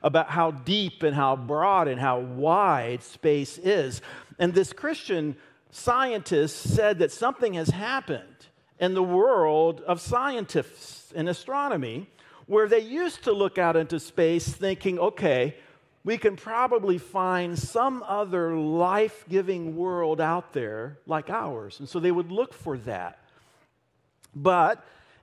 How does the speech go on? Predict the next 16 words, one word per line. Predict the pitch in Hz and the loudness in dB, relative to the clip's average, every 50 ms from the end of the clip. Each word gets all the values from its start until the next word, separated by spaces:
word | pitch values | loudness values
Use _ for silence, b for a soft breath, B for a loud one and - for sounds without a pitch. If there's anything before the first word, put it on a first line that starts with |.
| b b _ - | b b _ -2
as | 185 190 170 170 | 0 0 0 2
we've | 180 170 151 160 | 0 0 0 2
looked | 196 220 247 240 - - - - | 2 2 2 2 0 -6 -14 -10
and | 202 185 147 | -8 -8 0
seen | - - - 226 226 208 185 165 160 156 | 2 2 2 2 0 -4 -6 -6 -6 -4
more | 165 165 180 196 202 196 185 | -4 -4 -2 -2 0 -2 -2
and | 185 165 156 | -2 -4 -4
more | 151 147 156 160 175 214 233 202 165 151 147 156 170 | -4 -4 -4 -2 0 2 2 2 2 0 0 -2 -2
of | 165 170 160 151 143 | -2 -2 -2 -2 -2
the | 165 | -4
universe, | 143 147 170 202 240 247 220 156 113 117 104 104 113 123 - - - - - - _ _ _ _ _ _ _ _ _ _ _ | -6 -6 -6 -6 -4 -4 -6 -6 -8 -10 -10 -10 -10 -12 -14 -16 -20 -20 -20 -20 _ _ _ _ _ _ _ _ _ _ _
scientists | - - - 180 190 170 170 185 196 196 196 196 - 202 190 185 - - - - | -18 -6 -2 0 0 0 0 0 -2 -2 -4 -4 -4 -2 -2 0 -2 -4 -6 -6
have | 175 156 135 | -6 -6 -6
started | - - 185 170 165 156 151 151 | -6 -4 -4 -2 -2 -2 -4 -6
to | - 160 156 | -8 -10 -8
realize | 147 160 170 180 180 175 147 127 120 120 117 117 120 127 - - | -2 0 2 2 2 2 2 2 0 0 -2 -4 -4 -6 -6 -8